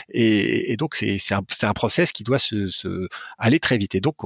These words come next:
ça a dû durer une semaine ou deux semaines maximum entre le moment où on s'est dit bon, il y a quelque chose à faire, et là on doit arriver à un résultat. Donc ça a été extrêmement rapide, on a vraiment été mis dans une seringue.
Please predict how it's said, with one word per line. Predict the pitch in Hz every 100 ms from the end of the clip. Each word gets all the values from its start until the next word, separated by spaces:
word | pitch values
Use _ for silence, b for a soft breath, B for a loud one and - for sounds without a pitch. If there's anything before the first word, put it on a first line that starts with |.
| 95
ça | -
a |
dû | 90 98
durer | 95 113 104
une | 98
semaine | - 113 139 131
ou | 95
deux | 147
semaines | - 147 147
maximum | 123 - - 120 160
entre | 113 113
le | 107
moment | 123
où | 120
on |
s'est | -
dit | 107
bon, | 110 143
il | 113
y |
a | 95
quelque | -
chose | - 110
à | 107
faire, | - 170 -
et | 139 160 B B B B
là | 117 143
on | 123
doit | 110 107
arriver | 117 135
à | 117
un |
résultat. | 104 101 101 - 87 B B B B -
Donc | 113
ça | -
a |
été | 101 123 120
extrêmement | - - 139 143 127
rapide, | 113 - 151
on | 113 98
a | 98
vraiment | 92 120 143
été | -
mis | 123
dans | 131 107
une | 110
seringue. | - 110 120 185 117